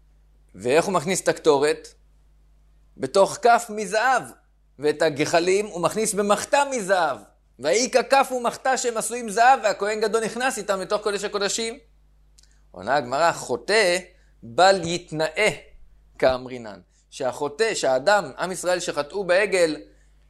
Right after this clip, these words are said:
לא יתנאו עם אותו זהב שבו הם חטאו בעגל בשעה שהם נכנסים לקודש הקודשים, כדי שזה לא יזכיר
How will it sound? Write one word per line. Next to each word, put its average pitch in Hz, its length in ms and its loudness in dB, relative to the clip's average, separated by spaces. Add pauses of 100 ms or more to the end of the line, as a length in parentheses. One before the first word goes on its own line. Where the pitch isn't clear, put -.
לא 202 200 4
יתנאו 233 640 0
עם 220 120 0
אותו 233 300 4
זהב 220 400 4
שבו 185 260 -2
הם 226 120 0
חטאו 208 340 -4
בעגל 226 380 2
בשעה 202 320 2
שהם 208 180 -6
נכנסים 185 300 -8
לקודש 170 300 -4
הקודשים, 156 380 -4
כדי 131 120 -8
שזה 147 220 -4
לא 175 80 0
יזכיר 170 540 -2